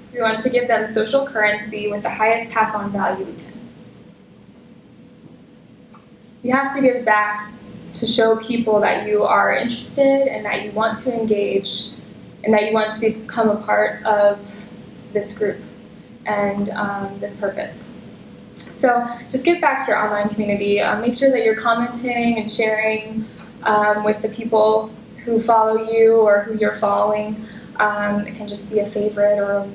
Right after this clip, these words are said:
retweet or a heart on an Instagram. And then take it offline. This is the most important part. So no matter what you say, actions will always speak louder than words.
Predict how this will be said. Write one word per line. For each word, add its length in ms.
retweet 560
or 140
a 80
heart 380
on 120
an 80
Instagram. 760
And 180
then 240
take 240
it 240
offline. 680
This 200
is 140
the 100
most 240
important 400
part. 280
So 340
no 120
matter 240
what 160
you 40
say, 440
actions 520
will 100
always 380
speak 220
louder 300
than 120
words. 540